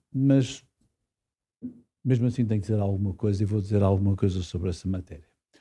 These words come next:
A primeira matéria é assim: nós, eh, muitos de nós já foram confrontados com situações desta natureza, de doenças que antigamente chamavam incuráveis, ehm,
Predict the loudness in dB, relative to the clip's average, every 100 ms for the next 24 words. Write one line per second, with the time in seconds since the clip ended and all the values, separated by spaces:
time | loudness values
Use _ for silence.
0 | _ _ -4 0 4 4 2 2 0 0
1 | 2 2 2 0 -4 -6 -2 2 2 0
2 | -4 -18 _ _ -20 _ _ _ _ -6
3 | 0 2 2 0 0 2 2 2 4 4
4 | 4 2 0 0 0 0 -2 -2 0 0
5 | -2 -2 -2 -2 -2 -2 -2 2 2 2
6 | 0 0 2 2 2 0 0 0 -2 -2
7 | -2 0 2 2 0 -4 -6 -10 _ _
8 | _ _ _ 2 2 4 4 4 2 0
9 | 0 0 0 0 -2 -2 -2 -2 0 0
10 | -4 -6 -12 _ _ _ _ _ -6 0
11 | 2 4 2 0